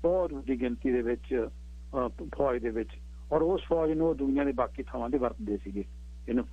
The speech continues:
ਸਿੰਗਾਪੁਰ, ਮਲੇਸ਼ੀਆ, ਇਹਨੂੰ ਚੀਨ, ਇੱਥੋਂ ਤੱਕ ਕਿ ਫਰਾਂਸ ਤੱਕ ਵੀ ਲੈ ਕੇ ਗਏ। ਸੋ ਉਹਨਾਂ ਨੇ ਜਿਹੜੀ ਪੰਜਾਬ ਦੀ ਐਗਰੀਕਲਚਰ ਹੈ ਉਹਨੂੰ ਇਸ ਕਰਕੇ ਨਹੀਂ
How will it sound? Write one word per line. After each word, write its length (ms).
ਸਿੰਗਾਪੁਰ, 580
ਮਲੇਸ਼ੀਆ, 760
ਇਹਨੂੰ 260
ਚੀਨ, 640
ਇੱਥੋਂ 260
ਤੱਕ 140
ਕਿ 80
ਫਰਾਂਸ 320
ਤੱਕ 260
ਵੀ 60
ਲੈ 140
ਕੇ 120
ਗਏ। 200
ਸੋ 320
ਉਹਨਾਂ 400
ਨੇ 300
ਜਿਹੜੀ 280
ਪੰਜਾਬ 520
ਦੀ 100
ਐਗਰੀਕਲਚਰ 600
ਹੈ 80
ਉਹਨੂੰ 300
ਇਸ 220
ਕਰਕੇ 420
ਨਹੀਂ 360